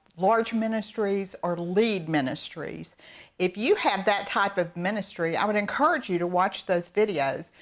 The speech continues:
at beyond ordinary women dot org under our resource, sources for general ministry. But now I want to talk about the rest of us. Those of us who don't have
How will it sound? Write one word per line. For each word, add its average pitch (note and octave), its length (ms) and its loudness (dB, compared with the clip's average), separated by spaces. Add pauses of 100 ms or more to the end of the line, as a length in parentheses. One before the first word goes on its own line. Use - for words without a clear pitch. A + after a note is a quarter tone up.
(200)
at E3+ 100 -2
beyond F#3 340 4
ordinary F#3 480 0
women E3 400 -2
dot D#3 300 -2
org F3 460 2 (340)
under G#3 180 2
our F3+ 140 4
resource, E3 800 0
sources E3+ 600 -2
for D#3+ 160 -6
general D#3+ 400 -4
ministry. D#3 680 -4 (960)
But F#3+ 220 4
now F#3+ 640 4
I C4+ 160 4
want B3 180 4
to F#3 60 2
talk F#3 240 0
about F3 180 0
the C#3+ 80 -6
rest C#3+ 380 0
of - 140 -2
us. - 260 -12 (340)
Those C4+ 220 4
of D4+ 80 6
us G#3+ 180 2
who G#3 140 -2
don't F#3+ 220 2
have F#3+ 340 -2